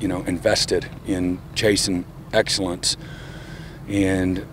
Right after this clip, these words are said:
knowing that, again, I may not get there, but I like watching there's an intent that matters. And so, uh, we got a lot of guys that are straining and competing and, uh, you know, having the right mindset when it comes to, you know, every moment on the practice field, every rep,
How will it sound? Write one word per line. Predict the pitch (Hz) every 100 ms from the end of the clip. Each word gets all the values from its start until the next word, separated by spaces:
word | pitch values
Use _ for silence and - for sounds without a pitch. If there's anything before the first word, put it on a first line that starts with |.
| - - -
knowing | 98 104 104 101
that, | 98 92
again, | 90 104 85
I | 92
may | 101 98
not | 98 -
get | 101 92
there, | 90 87
but | 90
I | 90
like | 95 98 92
watching | 95 95 - 95
there's | 92 87
an | 85
intent | 82 - 104 90
that | -
matters. | 98 95 90 87 -
And | 87 82
so, | 92 90 - -
uh, | 92 90 90
we | 92
got | 104
a |
lot | 98 98
of | 98
guys | 101 98
that | 92
are | 87
straining | - 107 101 98 98
and | 90 78
competing | - - 113 101 101 98 92
and, | 82 - - - - - - - -
uh, | 92 92 92 - -
you |
know, | 95
having | 85 107 104
the | 95
right | 98 92
mindset | 101 110 - 92
when | 92 92
it | -
comes | 98 95 -
to, | 98 90 - - -
you | 95
know, | 87 92 85
every | 95 95 101 90
moment | 82 101 104 98
on | 92 90
the |
practice | 85 101 95 -
field, | 104 104
every | 92 87
rep, | 87 104 113